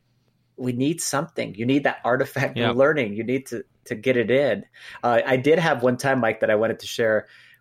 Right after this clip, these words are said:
Speaker 1: where a year I, I took on the thing where I was like, "Okay, I'm not gonna have any due dates." Okay? So you could turn
Speaker 2: Right.
Speaker 1: in all of your stuff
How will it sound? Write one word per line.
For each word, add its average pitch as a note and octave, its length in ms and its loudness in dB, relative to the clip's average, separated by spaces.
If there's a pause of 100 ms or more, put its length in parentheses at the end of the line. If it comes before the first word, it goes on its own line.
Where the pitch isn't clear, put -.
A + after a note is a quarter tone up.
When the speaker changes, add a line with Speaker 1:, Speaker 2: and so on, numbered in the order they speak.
Speaker 1:
where G#2+ 460 2
a A2 80 -2
year A#2+ 480 2
I, G#2+ 540 0
I A2 60 -6
took - 320 -4
on A#2+ 260 0
the G#2 160 -14
thing A#2 220 2
where G#2 160 2
I G2+ 80 4
was G2+ 180 -2
like, G2 160 0
"Okay, A2+ 360 2 (220)
I'm B2 80 0
not C3 140 0
gonna A#2+ 140 -2
have A#2+ 160 -2
any A2 120 -4
due G#2+ 220 -6
dates." - 480 -6 (720)
Okay? A2+ 300 -2 (340)
So A#2+ 200 2
you A#2+ 180 2
could - 180 -6
turn D3+ 280 0
Speaker 2:
Right. D#3 80 2
Speaker 1:
in - 60 -2
all B2+ 320 2
of C#3 80 -2
your C#3 120 0
stuff - 580 -2